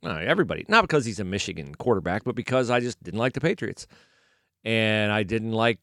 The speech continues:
uh, I thought they, I just didn't like 'em, okay? Uh, then, um, as he continued to win,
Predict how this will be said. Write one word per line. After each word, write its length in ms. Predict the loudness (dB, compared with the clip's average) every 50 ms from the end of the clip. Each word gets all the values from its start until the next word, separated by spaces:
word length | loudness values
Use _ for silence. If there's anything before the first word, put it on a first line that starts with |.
| _ -6 0 4
uh, 320 | 6 6 8 6 6 4 2 -2 -10 _ _ _ _ -10
I 60 | -6
thought 200 | 0 0 0 2
they, 360 | 4 4 4 4 4 2 -2 -6 _ -12
I 60 | -10 -8
just 160 | -8 -4 0
didn't 160 | 2 4 6
like 220 | 6 6 6 4
'em, 100 | 0 -6 -6 -6
okay? 300 | -2 0 0 0 0 -4 _ _ _ _ _ _ _ _ _ _ _ _ _ _ _ _ _ _ _ _ -2
Uh, 200 | 2 4 4 4
then, 520 | 4 6 6 8 8 8 6 4 4 6
um, 880 | 8 8 10 12 12 12 12 10 8 6 0 -2 -4 -4 -6 -10 -16 -20 _ _ _ _ _ _ _ _ _ _ _ _ _ _ _ _ _ _ _ _ 2
as 160 | 4 4 4
he 100 | 4 2
continued 440 | 0 0 0 2 2 2 4 6 8
to 80 | 8 8
win, 380 | 8 8 6 4 2 0 -6